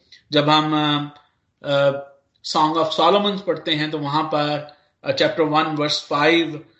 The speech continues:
अ, में खास तौर पर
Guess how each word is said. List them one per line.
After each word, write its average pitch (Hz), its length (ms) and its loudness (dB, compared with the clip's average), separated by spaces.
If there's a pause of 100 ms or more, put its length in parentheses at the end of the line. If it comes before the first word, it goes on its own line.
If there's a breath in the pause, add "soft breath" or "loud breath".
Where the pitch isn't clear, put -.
(280 soft breath)
अ, 143 720 0
में 151 260 -6
खास 165 460 2
तौर 165 220 2
पर 165 440 -4